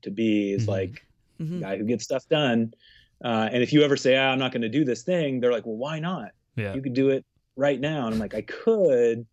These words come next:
Speaker 1: but I'm not going to." And that takes, yeah, th-, then you have the social pressure, uh, around that and identity. And you also, it's almost like an idolatry kind of thing where you, like you mentioned, like, uh, money and networking, and there, there are rewards. People are productive because there are rewards.
Speaker 3: Mm-hmm.
Speaker 2: Yeah.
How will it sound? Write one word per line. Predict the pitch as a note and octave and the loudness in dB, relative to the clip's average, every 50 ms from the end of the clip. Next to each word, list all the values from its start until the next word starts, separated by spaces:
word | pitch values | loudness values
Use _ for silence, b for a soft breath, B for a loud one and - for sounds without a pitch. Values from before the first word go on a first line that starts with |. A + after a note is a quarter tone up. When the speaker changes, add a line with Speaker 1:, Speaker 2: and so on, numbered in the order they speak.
| _ _ _ - | _ _ _ -6
Speaker 1:
but | - B2+ A2+ | -4 -2 0
I'm | A2+ A2+ | 0 0
not | A2+ A2 G#2+ G2 | 0 0 -2 -4
going | G2 G2+ G2+ G2 F#2+ - _ | -4 -4 -6 -6 -8 -10 _
to." | F#2 F#2+ F#2+ - _ _ _ _ _ _ _ _ _ _ _ - | -12 -12 -12 -14 _ _ _ _ _ _ _ _ _ _ _ -6
And | B2+ A#2 B2 | -4 -2 0
that | B2+ B2+ A2+ | 0 0 0
takes, | - B2+ A#2 G#2+ - - - - - - _ | 2 0 0 0 0 -8 -14 -14 -16 -8 _
yeah, | A#2 A2 G2+ G2 F#2 F#2+ B2 | -4 -4 -4 -4 -8 -6 0
th-, | C#3+ C#3 C3+ B2 | 0 0 0 2
then | B2+ C3 B2+ | 0 2 2
you | B2+ B2+ | 4 2
have | B2+ A2 | 2 0
the | G#2+ G#2+ | -2 -4
social | - B2 A2 G#2 - G2 | -2 -2 -2 -2 -4 -8
pressure, | - A2+ G#2 G2+ - G#2+ G2 G2 G2 F#2+ F#2 F#2 - _ _ _ _ | -6 -6 -6 -4 -4 -4 -4 -4 -4 -6 -8 -10 -14 _ _ _ _
uh, | G#2+ G#2 G2+ G2+ F#2+ F#2 F#2+ - G2 - | -16 -14 -14 -14 -14 -16 -18 -20 -16 -12
around | G#2+ G#2 G2 F#2+ F#2+ F#2+ | -12 -10 -10 -8 -8 -8
that | F#2 F#2 F#2 F2 | -8 -8 -10 -8
and | G2+ G2 G2 | -8 -6 -6
identity. | G2 F#2 F2 F2+ F#2+ G2 F#2+ F#2+ G2+ G2 | -6 -4 -4 -4 -2 -2 -4 -2 -2 -2
And | G2+ A2+ B B B B B | -2 -2 B B B B B
you | C3+ C3 C#3+ | 4 6 6
also, | D#3 E3+ - - C#3+ B2+ | 6 4 4 4 4 4
it's | A#2+ A2+ - | 4 2 2
almost | C#3+ D#3 E3 C#3 - - | 0 2 2 0 2 0
like | B2 G#2+ | 2 2
an | A#2+ A2 A2 | 2 0 0
idolatry | G#2 G2 F#2+ A2 A2+ A#2+ A2+ - A#2 G#2+ | -2 0 0 2 0 0 0 0 -2 -2
kind | A#2+ G#2+ G#2 | -2 -4 -4
of | G2 | -2
thing | - A2 G#2 G2+ | -2 -2 0 0
where | G#2 G2+ | 0 0
you, | G#2 G#2 A2 A2 A2 G#2+ A2 G#2+ - b b b b b b b b _ _ _ _ _ _ | 0 2 2 2 2 2 0 -2 -4 b b b b b b b b _ _ _ _ _ _
like | - A#2+ A2+ | -2 0 2
you | - B2 | 2 2
mentioned, | A#2 A2+ A2+ G#2 - A2+ G#2+ G2+ | 2 2 2 2 2 0 0 0
like, | G#2+ G2+ G2 F#2+ - | 0 -2 -2 -4 -4
uh, | G#2 G2 F#2+ | -4 -4 -2
money | F#2 G2 A#2 A#2 A2+ A2+ A2 G#2+ G2+ | 0 2 2 2 2 2 2 2 0
and | F#2 G2 | 0 0
networking, | A2 A#2 A#2+ A#2+ A#2 A2+ - A2+ G#2+ G#2 G2+ G2+ G2 G2 F#2+ | -2 0 2 0 0 2 0 -2 -2 -2 -4 -4 -6 -8 -8
and | F#2+ F#2 F#2+ G2 | -10 -12 -4 0
there, | A2+ A#2+ A#2+ B2+ | 0 0 2 2
there | C3 C3+ | 2 4
are | D3 D3 C3 | 4 4 4
rewards. | A#2+ B2 A#2 A2+ A#2+ C3 C3 A#2+ G#2+ F2+ - - - - - - _ _ | 2 2 2 2 2 2 2 2 0 -4 -10 -18 -20 -20 -20 -20 _ _
People | D3+ C#3+ - D3+ | -4 0 2 2
are | C3+ A#2 | 2 2
productive | - A#2+ A2 B2+ B2+ B2+ - C3 A#2 G#2 G#2 | 0 -2 -2 -2 -2 -2 -2 -6 -6 -6 -6
because | G#2+ G2 - G#2+ G2 | -10 -10 -8 -8 -8
there | G#2+ G#2 G2 | -8 -8 -8
are | G2 | -8
rewards. | F#2+ F2+ E2+ F#2 F#2+ F#2 - E2 E2 - - | -8 -10 -10 -10 -12 -12 -12 -16 -20 -14 -10
Speaker 3:
Mm-hmm. | - - F2+ F#2+ | -8 -6 -6 -6
Speaker 2:
Yeah. | E3+ F#2 | -8 -12